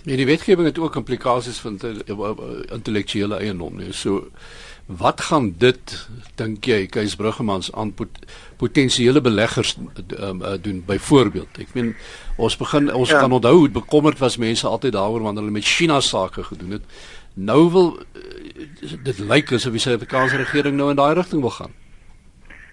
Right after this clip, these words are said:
Speaker 2: Ja, wel, die punt is, twintig jaar gelede het ons 'n grondwet gekry wat jou vryhede gegee het. Dit het die groot omskakeling teweeggebring. Dit het ons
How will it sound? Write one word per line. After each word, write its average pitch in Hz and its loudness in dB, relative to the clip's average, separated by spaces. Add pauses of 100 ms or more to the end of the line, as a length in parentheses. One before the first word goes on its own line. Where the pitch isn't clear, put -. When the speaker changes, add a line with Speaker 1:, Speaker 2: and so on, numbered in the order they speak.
(160)
Speaker 2:
Ja, 190 6
wel, 175 6
die 165 0
punt 185 2
is, - 2
twintig 156 2
jaar 135 4
gelede 143 4
het 127 -2
ons 117 -6
'n 127 -6
grondwet 156 2
gekry 123 0
wat 123 -4
jou 110 -2
vryhede 135 0
gegee - -6
het. - -4 (640)
Dit 135 -4
het 151 0
die - 0
groot 180 2
omskakeling 123 -2
teweeggebring. 98 0
Dit 98 -6
het 127 0
ons 127 -2